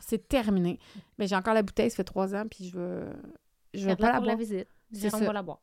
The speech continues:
Speaker 1: C'est ça, je l'offre à la visite. <laughs> En chanceux, c'est une bouteille à cent cinquante piastres. Mais honnêtement, je me suis dit, ben, premièrement, j'ai vraiment pas apprécié.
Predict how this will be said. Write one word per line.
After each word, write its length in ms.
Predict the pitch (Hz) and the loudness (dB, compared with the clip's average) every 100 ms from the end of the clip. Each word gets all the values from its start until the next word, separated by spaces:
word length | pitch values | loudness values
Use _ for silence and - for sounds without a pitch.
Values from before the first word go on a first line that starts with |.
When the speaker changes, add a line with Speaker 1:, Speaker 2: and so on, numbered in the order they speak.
| 240 | -4
Speaker 1:
C'est 160 | 233 | -2
ça, 180 | 220 247 | 2 2
je 120 | 233 | 4
l'offre 200 | 208 214 | 4 4
à 40 | 220 | 4
la 80 | 196 | 2
visite. 300 | 196 202 185 _ | 0 -2 -2 _
<laughs> 100 | 185 | -12
En 80 | 214 | -8
chanceux, 300 | 208 196 262 | -4 -4 -4
c'est 80 | - | -4
une 60 | 214 | -4
bouteille 180 | 233 | -4
à 60 | 220 | -6
cent 120 | 208 | -6
cinquante 320 | 208 208 202 196 | -8 -4 -4 0
piastres. 280 | 269 370 - - - - _ | 0 -2 -6 -18 -20 -20 _
Mais 480 | 226 226 226 214 - _ _ - | 0 2 4 2 -2 _ _ 2
honnêtement, 520 | 240 339 285 254 339 359 | 4 6 4 2 2 2
je 60 | |
me 100 | 226 | 0
suis 160 | 214 202 | 0 2
dit, 40 | |
ben, 140 | 190 202 | 4 4
premièrement, 420 | 302 302 269 311 | 2 2 2 0
j'ai 120 | 233 | 0
vraiment 280 | 208 220 214 | -2 -2 -2
pas 100 | 208 | -2
apprécié. 560 | - 226 - 208 247 | -2 -4 -4 -4 -4